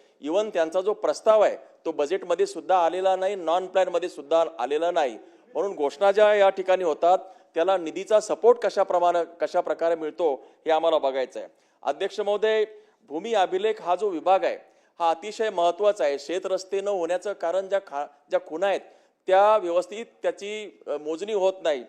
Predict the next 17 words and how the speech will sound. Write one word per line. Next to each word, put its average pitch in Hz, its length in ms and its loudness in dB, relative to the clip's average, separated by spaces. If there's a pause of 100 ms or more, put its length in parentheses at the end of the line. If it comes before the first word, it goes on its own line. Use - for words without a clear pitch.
(260)
आणि 170 180 -4
भूमी 156 320 -8
अभिलेखाकडे 196 920 -2 (160)
माझ्या 160 280 0
मतदारसंघातली 180 760 -2
गोष्ट 175 280 -4 (440)
सांगायची 160 400 -4
झाली, 160 240 -4
तर 180 160 -6
यांच्याकडे 170 560 -4 (300)
अधिकारी, 170 520 0 (360)
कर्मचारी 160 500 -2
नाही. 180 360 -2 (440)
दुसरं, 180 300 0
या 196 160 4
एकूणच 185 500 -4
विभागामध्ये 180 720 2